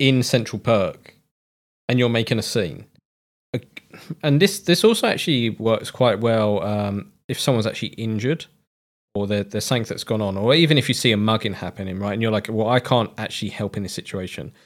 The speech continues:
It's actually to get the crowd to help you. So people are generally sheeps, but they will listen to authority. So if you, let's say you saw a woman being attacked and you're like, "Well, there's two guys and me, I can't, can't help her really."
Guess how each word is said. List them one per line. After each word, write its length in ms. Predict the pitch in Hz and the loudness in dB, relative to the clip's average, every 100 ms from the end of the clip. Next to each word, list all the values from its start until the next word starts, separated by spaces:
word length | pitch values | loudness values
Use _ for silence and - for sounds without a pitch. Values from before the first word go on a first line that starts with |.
| _ _ _ _ | _ _ _ _
It's 60 | - | -2
actually 300 | 147 - 147 | 0 0 0
to 120 | 147 | 0
get 140 | 143 - | 0 -2
the 60 | |
crowd 400 | - - 110 101 - | -4 -6 -4 -4 -6
to 80 | |
help 300 | 104 107 - | -6 -6 -4
you. 140 | 143 170 - _ _ _ _ - | -2 -4 -6 _ _ _ _ -12
So 300 | - 131 120 113 - - - _ _ _ - | 0 4 4 4 -6 -20 -20 _ _ _ -2
people 280 | 151 180 190 | 0 4 2
are 40 | |
generally 280 | 143 135 117 | 4 2 2
sheeps, 520 | 104 - 107 - - | 0 -2 -2 -4 -10
but 200 | - 120 - | -4 -2 2
they 140 | 120 | 2
will 160 | 117 110 | 2 0
listen 320 | 110 - 131 | 0 0 0
to 140 | - | 2
authority. 560 | 110 - 104 104 139 165 - _ _ _ - | 0 0 0 0 0 -2 -4 _ _ _ -6
So 320 | - 113 110 - _ - | 4 6 4 0 _ -4
if 160 | 143 | 0
you, 200 | 208 196 - | 2 2 4
let's 180 | 165 - | 2 4
say 100 | 175 | 4
you 160 | 170 | 4
saw 420 | 151 - 123 113 113 | 4 6 6 6 4
a 20 | |
woman 260 | 117 120 | 4 4
being 160 | 113 110 | 4 2
attacked 400 | 104 117 92 - | 0 -2 -4 -4
and 80 | 104 | -6
you're 80 | 101 | -4
like, 160 | 104 | -4
"Well, 220 | 107 101 - | -2 -4 -6
there's 160 | - 107 | -6 -2
two 220 | - 165 | 6 6
guys 300 | 135 113 98 | 8 6 4
and 120 | 110 110 | 0 0
me, 140 | 104 | -2
I 120 | 90 | -2
can't, 320 | 117 117 104 - _ | -2 0 -2 -4 _
can't 240 | - 95 - | -4 -4 -6
help 320 | - 113 101 - | -6 -2 -2 -2
her 80 | |
really." 420 | 87 87 85 90 | -6 -6 -8 -10